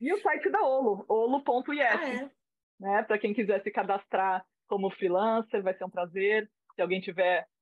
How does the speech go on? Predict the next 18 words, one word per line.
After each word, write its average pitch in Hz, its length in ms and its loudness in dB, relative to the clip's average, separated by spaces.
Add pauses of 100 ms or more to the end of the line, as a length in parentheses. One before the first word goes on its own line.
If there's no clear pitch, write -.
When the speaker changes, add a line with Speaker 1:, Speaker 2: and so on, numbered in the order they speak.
Speaker 1:
ah, 156 340 0
alguma 180 380 -2
necessidade 180 680 -2
de 175 160 -8
freelancer 170 440 -4
também 165 380 -8
e 156 40 -14
quiser 165 420 -2 (260)
nos 165 180 -6
contactar 165 720 -4 (100)
pra 160 120 -10
que 175 80 -4
a - 20 -14
gente 160 160 -14
possa 156 240 -8
ajudar 147 300 -8
nessa 151 220 -20
curadoria, 160 540 -8